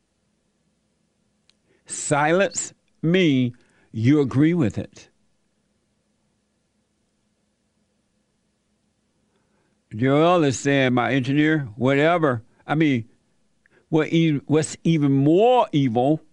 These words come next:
is they are open, open about it, videotaping themselves admitting to hate. He's right about that.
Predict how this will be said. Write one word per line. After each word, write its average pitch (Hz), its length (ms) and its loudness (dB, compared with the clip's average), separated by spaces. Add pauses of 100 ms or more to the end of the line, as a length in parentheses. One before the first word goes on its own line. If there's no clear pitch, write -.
(260)
is 131 200 0
they 156 220 2
are 135 380 0
open, 175 480 0 (180)
open 190 320 0
about 117 360 -2
it, - 240 -12 (880)
videotaping 185 840 0
themselves 131 640 0 (100)
admitting 156 680 0
to 117 300 -4 (500)
hate. - 560 -4 (500)
He's 135 260 -2
right 185 220 2
about 151 220 0
that. 120 180 -4